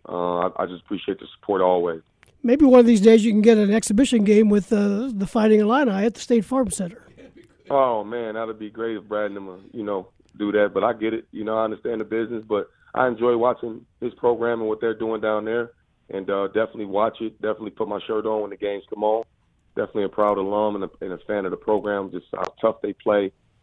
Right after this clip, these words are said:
Speaker 1: how much energy and passion they, that they, uh, exude, you know, every single day, uh, you know, everyday guys. So, um, definitely watching the program and loving what they're doing.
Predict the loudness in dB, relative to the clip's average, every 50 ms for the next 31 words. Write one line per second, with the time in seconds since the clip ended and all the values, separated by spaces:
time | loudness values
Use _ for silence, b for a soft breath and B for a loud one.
0 | _ _ _ _ -10 -10 -8 -8 -8 -6 -4 -2 -2 -2 -2 -4 -6 -6 -4 0
1 | 2 2 2 2 0 -2 -4 -4 -4 -4 -4 -6 -8 -8 -6 -8 -8 -8 -10 -10
2 | -10 -10 -10 -10 -8 -8 -8 -6 -4 -4 -2 -2 -2 -2 -2 -4 -4 -6 _ -12
3 | -10 -10 -10 -12 -14 -20 _ _ -20 -20 _ _ _ -2 0 0 0 -2 -6 -6
4 | -8 -8 -4 -2 0 0 2 0 0 -2 -6 -8 -12 -14 -18 -20 _ -14 -10 -8
5 | -6 -4 -4 -4 -4 -2 -2 -2 -2 0 0 0 2 2 0 -2 -2 -4 -4 -4
6 | -6 -8 _ _ _ _ _ _ -12 -10 -8 -8 -8 -10 -12 -14 -12 _ -12 -6
7 | 0 0 2 2 0 0 0 2 2 2 2 0 -4 -10 -6 -2 -2 -2 0 -2
8 | -4 -4 -4 -4 -6 -6 -6 -6 -8 -8 -6 -8 -8 -6 -6 -6 -8 -8